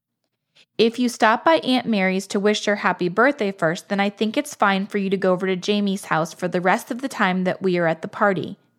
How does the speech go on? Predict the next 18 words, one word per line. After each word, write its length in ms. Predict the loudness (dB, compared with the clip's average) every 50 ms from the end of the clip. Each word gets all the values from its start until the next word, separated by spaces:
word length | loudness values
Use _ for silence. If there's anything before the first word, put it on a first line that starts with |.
| _ -4
Deal?" 480 | 0 2 2 4 2 2 0 -4 -10 _ _ _ _ _ _ _ _ _ -2
Number 260 | 0 2 2 4 4
nine, 400 | 4 4 2 2 0 -4 -6 -8 -12 _ _ _ _ _ _ 2
don't 240 | 4 4 4 4 4
be 120 | 2 2
afraid 420 | 2 2 2 2 4 4 4 2 0
to 140 | -2 -2 0
rewind. 680 | 2 2 2 4 2 2 2 2 -2 -4 -6 -10 -12 _ _ _ _ _ _ _ _ _ 0
If 200 | 0 0 2 0
you've 140 | 0 0 -2
started 500 | 0 2 4 4 4 4 2 0 0 2
down 280 | 2 2 4 4 2 2
the 80 | 0
conflict 680 | -2 0 2 2 2 2 2 0 -2 -2 -4 -4 _
path, 480 | -8 -4 -2 0 0 0 -2 -4 -8 _ _ _ _ _ _
pause 580 | -2 2 4 4 6 6 4 2 0 -2 -8 -14 _ _ _ -2
and 140 | 0 0 2
rewind. 580 | 2 2 2 2 2 2 0 -4 -8 -14 -16